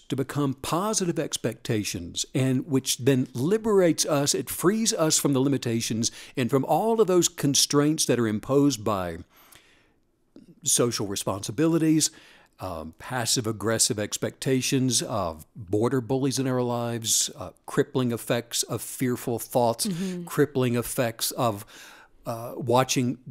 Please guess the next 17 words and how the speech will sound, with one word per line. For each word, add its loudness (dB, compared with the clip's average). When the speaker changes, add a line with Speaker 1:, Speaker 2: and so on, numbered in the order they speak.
Speaker 1:
debates 0
on 0
television, 0
Speaker 2:
<laughs> -8
Speaker 1:
all 8
of 4
those 4
things. 2
Our 4
cognitive, 0
meditative 0
articles 2
of -4
faith, -2
our 0
convictions 0
for 0